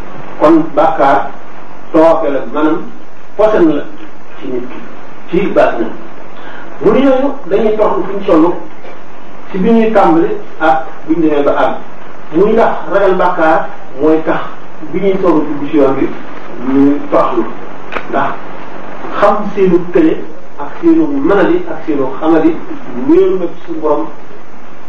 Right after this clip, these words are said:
ñaane ko toroxlu, wan ko sa lot, su ko defee moom boppam mu dimbali la, taxawe la ba nga raw ko am doole. Xaaral bi daal ma xaaral est-ce que bi ngeen xaw na ni jiw ba fi nihaayat ijlaalu jalaalaat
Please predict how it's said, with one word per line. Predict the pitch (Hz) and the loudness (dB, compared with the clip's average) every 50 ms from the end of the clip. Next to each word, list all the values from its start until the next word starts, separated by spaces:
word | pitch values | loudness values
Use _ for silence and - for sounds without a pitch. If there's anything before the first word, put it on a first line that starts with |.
| - - - - 143 147 156 160 156 151 | -4 -4 -4 -2 0 2 4 4 4 4
ñaane | 165 185 202 202 196 190 175 | 4 4 4 4 2 2 2
ko | 165 160 156 - | 0 0 0 2
toroxlu, | - - - - 151 170 175 - - - - - - - 135 | 2 2 2 2 0 0 0 -2 -4 -4 -4 -4 -4 -2 0
wan | 156 185 196 185 190 - | 2 2 2 2 0 0
ko | 170 - - | -2 0 2
sa | 180 | 4
lot, | 165 160 160 170 - - - - - - - - - - - | 4 4 4 4 2 -2 -4 -4 -4 -4 -4 -4 -4 -4 -4
su | - | -2
ko | 170 156 | 0 0
defee | 147 - - - - - - - - - - - 120 | 2 2 2 2 0 0 -2 -4 -4 -4 -4 -4 -4
moom | 123 131 143 156 | -4 -2 -2 0
boppam | 156 147 139 - 143 139 - - - 120 | 0 2 2 0 0 0 -2 -4 -4 -2
mu | 131 139 135 - | -2 -2 -2 0
dimbali | 180 185 190 190 185 165 156 | 2 2 4 4 4 4 4
la, | 156 147 | 4 2
taxawe | - 170 160 156 151 143 139 | 2 0 -2 0 2 2 2
la | 139 - - - - - | 2 0 0 -2 -4 -2
ba | - 139 | -2 0
nga | - - | 0 2
raw | - - | 2 2
ko | 135 131 127 117 - | 0 0 -2 -4 -4
am | 117 120 120 | -4 -2 0
doole. | 107 104 107 98 - - - - - - - - - - - - - - - - - - - - - - - - - - - - - - | 0 0 0 0 -2 -4 -6 -6 -6 -6 -4 -4 -4 -4 -4 -4 -4 -4 -4 -4 -6 -6 -6 -6 -6 -6 -6 -6 -6 -4 -4 -4 -4 0
Xaaral | 523 - - - - 226 | 2 4 4 4 2 2
bi | 202 | 2
daal | 214 226 269 294 277 277 | 2 4 4 4 2 0
ma | - | -2
xaaral | - 214 - 214 214 202 196 226 | -2 -2 0 0 0 -2 -4 -4
est-ce | 233 226 | -4 -2
que | 277 | 0
bi | 277 285 - - - - 254 | 0 0 0 -2 -2 0 2
ngeen | 254 254 240 | 2 2 2
xaw | 240 254 247 233 233 | 2 0 0 0 2
na | 233 226 | 0 0
ni | 233 233 233 - 190 | 0 0 -4 -4 -4
jiw | 220 214 190 - | -2 0 0 0
ba | 240 247 247 | 0 0 0
fi | 262 | 0
nihaayat | 247 240 240 214 214 214 214 208 202 208 202 - - - - | 0 2 2 4 6 6 6 6 4 2 0 -2 -6 -6 -4
ijlaalu | 226 233 226 226 196 190 180 170 | -4 -2 2 2 4 4 4 2
jalaalaat | 170 175 165 160 156 - 127 - | 2 4 4 4 4 4 2 0